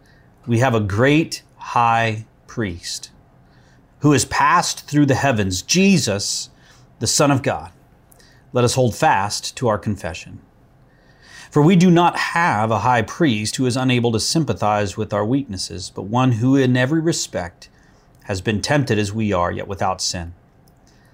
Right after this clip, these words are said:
Let us then with confidence draw near to the throne of grace, that we may,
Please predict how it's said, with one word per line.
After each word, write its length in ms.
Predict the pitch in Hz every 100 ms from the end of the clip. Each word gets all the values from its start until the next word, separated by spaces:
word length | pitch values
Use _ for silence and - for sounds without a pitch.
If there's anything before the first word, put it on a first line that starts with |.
| _ _ -
Let 100 | 123
us 140 | 123 -
then 180 | 151 165
with 160 | 165
confidence 600 | - 139 131 123 120 110
draw 240 | - 120 104
near 320 | 107 117 135
to 100 | 143
the 120 | 135
throne 320 | - 123 123
of 120 | 123 113
grace, 380 | 107 92 92
that 100 | -
we 140 | 110 110
may, 320 | 107 104 107